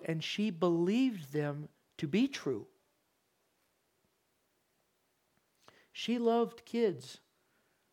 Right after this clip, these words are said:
like a mother or grandmother would. You may not have felt that way about Darlene. I promise you, she felt that way about you. You may not have felt very close to her. That's not how she felt about you.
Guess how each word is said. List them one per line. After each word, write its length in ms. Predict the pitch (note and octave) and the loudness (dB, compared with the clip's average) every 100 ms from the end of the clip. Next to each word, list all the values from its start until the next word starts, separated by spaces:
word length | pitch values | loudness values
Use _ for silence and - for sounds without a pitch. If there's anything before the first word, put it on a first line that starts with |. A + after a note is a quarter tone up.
| _ | _
like 220 | D3 E3+ | 2 2
a 60 | E3+ | 2
mother 360 | E3+ F#3+ F3+ D#3+ | 0 0 2 2
or 60 | |
grandmother 480 | D3+ E3 E3+ E3 D#3+ | 2 -2 0 -2 -2
would. 320 | D#3+ F#3 - B2+ _ _ _ _ _ _ _ _ _ _ _ _ _ _ _ _ _ _ _ _ - - _ | 0 -2 -4 -8 _ _ _ _ _ _ _ _ _ _ _ _ _ _ _ _ _ _ _ _ -20 -20 _
You 180 | F3 D#4 | 2 4
may 100 | D#4+ | 6
not 160 | B3+ | 4
have 80 | A3+ | 2
felt 240 | - B3 C4 | 0 -2 0
that 180 | G#3+ | -2
way 120 | - C#3+ | 0 -2
about 280 | C3+ C3+ | -2 -4
Darlene. 440 | B2 B2+ B2+ B2+ C3+ _ _ _ _ _ _ _ _ _ - | -6 -6 -6 -12 -16 _ _ _ _ _ _ _ _ _ 0
I 120 | G3+ | 2
promise 480 | G#3 A3+ C#4+ C4 - | 2 0 0 -2 -4
you, 100 | A#2+ | -8
she 220 | - G3+ | -6 -4
felt 300 | G#3 G#3+ G#3+ | -2 -2 0
that 180 | G3 F3 | 0 2
way 160 | E3 D#3+ | 2 2
about 300 | D3+ D3 D3+ | 2 0 0
you. 260 | D#3 C#3 - _ _ _ _ _ _ _ _ _ _ _ _ _ _ _ _ _ _ | -4 -4 -10 _ _ _ _ _ _ _ _ _ _ _ _ _ _ _ _ _ _
You 120 | F#3 | 0
may 80 | D4+ | 4
not 120 | D4 | 6
have 100 | A#3 | 6
felt 220 | - D4 B3 | 6 4 4
very 160 | G#3+ | 0
close 280 | E3+ D#3 C#3+ | 2 0 0
to 120 | - | -4
her. 240 | B2 A2+ - _ - - | -10 -10 -14 _ -20 -2
That's 240 | E3+ E3+ | -2 0
not 160 | F#3 A#3+ | 0 2
how 120 | B3+ | 0
she 200 | B3+ A#3+ | -2 -4
felt 240 | A#3 A3+ | 0 0
about 240 | G#3 F#3 F3 | 2 0 -2
you. 260 | G3+ G#3+ | -4 -4